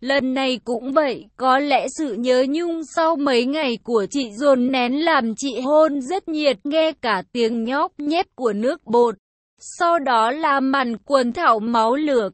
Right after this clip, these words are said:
của cả hai, lăn qua lăn lại cái giường đó không biết bao nhiêu vòng. Lúc đó trong đầu mình nghĩ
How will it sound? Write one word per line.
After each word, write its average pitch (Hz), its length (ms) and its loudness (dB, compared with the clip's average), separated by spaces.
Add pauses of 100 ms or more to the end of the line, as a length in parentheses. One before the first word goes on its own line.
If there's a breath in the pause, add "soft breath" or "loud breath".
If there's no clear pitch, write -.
của 247 280 2
cả 202 200 0
hai, 285 600 -2
lăn 302 360 -2
qua 302 260 0
lăn 302 320 -2
lại 294 300 -2
cái 240 200 -2
giường 220 500 0
đó 214 440 2
không 285 280 0
biết 339 280 -4
bao 294 280 0
nhiêu 285 320 0
vòng. 247 540 -2
Lúc 359 200 -4 (120)
đó 254 360 6
trong 277 420 -4
đầu 240 200 0
mình 240 400 -2
nghĩ 247 200 -4